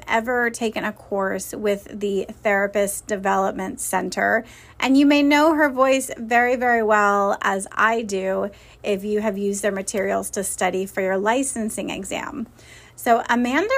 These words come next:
Rowan is a licensed clinical social worker here in California, and she's the founder and C E O of the Therapist Development Center. Since two thousand and eight,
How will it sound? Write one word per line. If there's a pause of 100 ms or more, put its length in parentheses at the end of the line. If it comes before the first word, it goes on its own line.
Rowan
is
a
licensed
clinical
social
worker
here
in
California, (380)
and
she's
the
founder
and
C
E
O
of
the
Therapist
Development
Center. (480)
Since (200)
two
thousand
and (120)
eight,